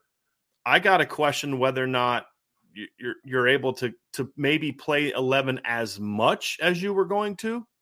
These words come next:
even in a scenario. So then you look at a couple other things. Uh, you know, number one, do you say, "Okay, now our twelve personnel package has to become a greater part of what we're going to do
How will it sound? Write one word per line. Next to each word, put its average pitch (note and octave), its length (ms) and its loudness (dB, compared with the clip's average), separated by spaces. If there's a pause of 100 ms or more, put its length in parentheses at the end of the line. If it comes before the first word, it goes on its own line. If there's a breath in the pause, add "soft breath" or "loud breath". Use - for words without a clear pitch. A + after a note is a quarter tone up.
even E3+ 240 -2
in D#3+ 80 2
a D#3 60 -2
scenario. E3 580 0 (460 soft breath)
So D3 140 2
then D3+ 220 4
you D#3+ 120 2
look D3 160 -2
at C#3+ 60 0
a C#3 40 -4
couple C#3+ 320 0
other D#3 200 2
things. F#2 580 -8
Uh, - 240 -12
you B2+ 140 -4
know, A#2 40 0
number A#2+ 280 0
one, B2+ 400 0
do A#2 100 -8
you A#2+ 540 -6
say, A2+ 240 -2
"Okay, A#2+ 340 2
now A#2 240 2
our A#2+ 120 4
twelve D3 340 -4
personnel A#2+ 420 0
package A2+ 440 0
has A2 180 -2
to - 80 -14
become A#2 280 -4
a A2+ 60 -2
greater A2+ 280 -4
part A2+ 280 -2
of G#2 80 -4
what A2 140 -2
we're G#2+ 140 -4
going G#2 200 -4
to G#2+ 80 -6
do D#3 340 6